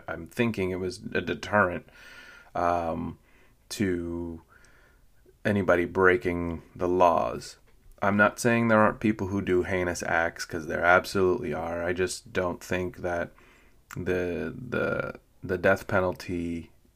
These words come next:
comes into their mind and when they're doing these terrible acts of violence, and I don't think that, that, um, necessarily is a deterrent in, uh, and I, I think that's been proven true. But also,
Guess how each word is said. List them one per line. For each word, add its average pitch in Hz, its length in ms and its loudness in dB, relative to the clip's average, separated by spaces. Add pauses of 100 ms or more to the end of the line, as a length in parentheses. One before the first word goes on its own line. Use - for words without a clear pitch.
(240)
comes 92 280 0
into 90 320 -2 (100)
their 90 260 2
mind 92 600 0
and 90 240 -4 (680)
when 90 400 2
they're 87 200 2
doing 95 460 2
these 87 180 -4
terrible 87 480 0
acts 87 320 -4
of 85 100 -2
violence, 87 540 -6
and 90 160 -6
I 92 60 -4
don't 90 280 -4
think 92 280 -4
that, 90 360 0 (520)
that, 87 460 0
um, 87 540 -6 (680)
necessarily 90 880 2
is 82 200 -6
a 85 180 -6
deterrent 85 720 -4 (220)
in, 80 340 -10
uh, 80 400 -8 (240)
and 85 140 -10
I, 85 200 -6
I 87 100 -6
think 85 280 -10
that's - 220 -8
been 90 180 -6
proven 82 360 -6
true. - 260 -6 (600)
But 110 140 8
also, 165 600 8